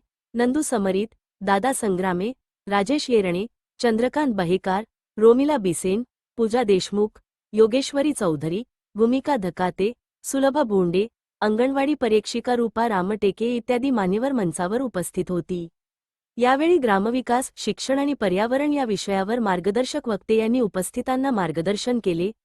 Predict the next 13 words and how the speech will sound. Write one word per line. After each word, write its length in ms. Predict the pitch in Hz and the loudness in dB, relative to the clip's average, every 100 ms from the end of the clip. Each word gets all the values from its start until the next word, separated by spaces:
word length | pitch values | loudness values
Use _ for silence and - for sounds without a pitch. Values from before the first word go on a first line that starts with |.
| _ - | _ -6
तसेच 260 | 240 294 269 | -4 -2 -4
ग्रामविकासात 800 | 208 202 226 269 277 269 285 269 | 0 0 2 -2 -2 -2 -2 -2
उल्लेखनीय 480 | 190 190 196 254 285 | 2 2 2 0 0
कार्य 300 | 247 202 214 | 0 0 0
करणाऱ्यांचा 640 | 214 196 202 202 202 233 | -2 -2 -2 0 -2 -2
सन्मानचिन्ह, 680 | 226 196 180 233 233 240 208 | -4 -4 -2 -2 -2 0 0
शाल 280 | 208 196 214 | -2 -2 -2
आणि 160 | 233 262 | 0 -2
पुष्पगुच्छ 680 | 233 196 - 247 254 - 240 | -4 -6 -2 -2 -2 -2 0
देऊन 280 | 202 233 | 2 2
गौरव 340 | 262 233 208 208 | 2 2 2 0
करण्यात 440 | 185 170 175 160 | -2 -2 -2 -2
आला. 280 | 180 175 170 | -2 -4 -6